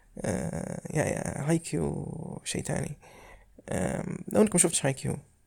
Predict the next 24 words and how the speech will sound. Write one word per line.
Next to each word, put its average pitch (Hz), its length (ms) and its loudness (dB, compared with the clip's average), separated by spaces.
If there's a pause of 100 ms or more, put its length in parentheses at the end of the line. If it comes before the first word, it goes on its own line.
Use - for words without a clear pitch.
(300)
آه، - 340 0
أرجع 143 160 4
أشوفه. 135 360 0 (920)
آه، - 600 0
الموسم 143 460 2
الأول 120 260 4
والثاني 135 760 0
شيء - 260 0
رهيب، 135 400 -2 (180)
والثالث 143 460 2 (420)
أسطوري، - 600 0
والرابع، 135 640 0 (840)
آه، - 140 -8
الجزء 135 280 6
الأول 127 380 6
اللي - 520 -2
نزل، 175 420 2
وهذا 147 320 8
الجزء 131 240 2
الثاني، 135 480 4 (680)
آه، - 100 -6
قدم 139 420 6
تكملة 127 800 4
مثالية 127 520 4